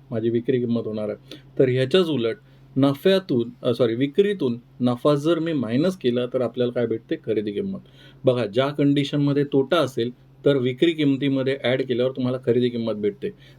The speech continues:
मग आपल्याला इथे विक्री किंमत किती होती? सध्या विसरून जा की पंधरा शर्ट आहे. समजा तुमची विक्री होती तेवीसशे चाळीस, ह्याच्यामध्ये तुमचा तोटा होता साठ रुपयाचा,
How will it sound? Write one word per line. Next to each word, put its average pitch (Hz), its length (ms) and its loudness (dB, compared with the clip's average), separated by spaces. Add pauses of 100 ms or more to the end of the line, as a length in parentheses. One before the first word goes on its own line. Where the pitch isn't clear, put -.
मग 147 100 4
आपल्याला 143 340 2
इथे 143 240 0
विक्री 151 300 2
किंमत 160 400 -2
किती 160 180 2
होती? 151 320 0 (600)
सध्या 127 340 2
विसरून 156 360 0
जा 131 100 2
की 147 120 -2
पंधरा 131 320 0
शर्ट 113 200 0
आहे. - 320 -8 (200)
समजा 147 280 4
तुमची 165 340 0
विक्री 160 300 2
होती 160 340 0 (280)
तेवीसशे 147 420 2
चाळीस, 139 420 0 (400)
ह्याच्यामध्ये 151 480 2
तुमचा 147 340 0 (160)
तोटा 170 320 4
होता 170 400 0 (220)
साठ 151 360 0
रुपयाचा, 123 420 0